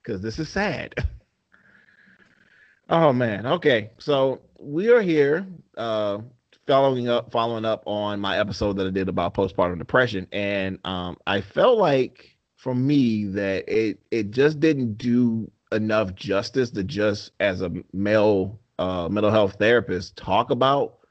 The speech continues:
postpartum. I wanted to get a woman's perspective as well, and especially, uh,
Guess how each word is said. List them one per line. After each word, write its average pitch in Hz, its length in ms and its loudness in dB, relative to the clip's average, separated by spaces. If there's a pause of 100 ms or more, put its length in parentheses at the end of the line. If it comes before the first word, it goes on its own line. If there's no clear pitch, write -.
(440)
postpartum. 147 500 2
I 92 100 -6
wanted 127 320 -2
to 139 80 -2
get 127 220 2
a 95 80 -2
woman's 113 320 -4
perspective 95 640 -4
as 87 240 -8
well, 95 420 0
and 95 180 -2
especially, 110 400 0
uh, 90 240 0